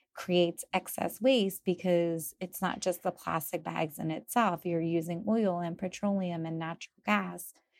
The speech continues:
And so all of that excess, in addition to the plastic itself, continues to have a large environmental impact. And then in addition to that,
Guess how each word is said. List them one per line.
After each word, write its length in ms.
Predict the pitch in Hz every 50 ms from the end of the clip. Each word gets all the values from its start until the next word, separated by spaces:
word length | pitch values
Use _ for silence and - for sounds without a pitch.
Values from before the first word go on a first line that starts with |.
| _ _ - -
And 200 | 190 185 180 -
so 280 | - - - 185 175
all 320 | - - 185 190 185 185 185
of 140 | 165 170
that 220 | 185 196 208 220 214 -
excess, 540 | - 165 - - - - 170 165 160 - -
in 160 | - 180 175
addition 480 | 175 165 - 175 170 - 180 170 170 -
to 120 | - 175
the 100 | 175 170
plastic 580 | - _ - 180 170 165 - - - 165 - -
itself, 720 | 165 160 - - - - 226 214 185 170 165 165 170 - _ _ _ _ _ _ _ _ _ - - -
continues 800 | - 208 196 185 - 214 214 226 226 214 185 170 175 175 - - - -
to 500 | - 185 175 170 170 165 165 165 165 170 175 - - - - -
have 300 | 175 170 170 165 160 - - -
a 120 | 185 175
large 560 | 165 170 165 165 165 160 160 - - - - _ _ _ _ _ _ -
environmental 1000 | 185 175 170 175 170 165 165 165 165 165 165 - - 170 170 165 170 170 165 - -
impact. 680 | 180 180 180 - - - 170 160 156 _ - - - _ _ _ _ _ _ _ _ -
And 240 | 196 190 190 190 190
then 160 | 185 180 175
in 160 | - 185 180
addition 480 | 175 180 - 240 247 - 277 254 240 214
to 160 | - 202 180
that, 460 | 165 170 165 165 165 165 170 170 -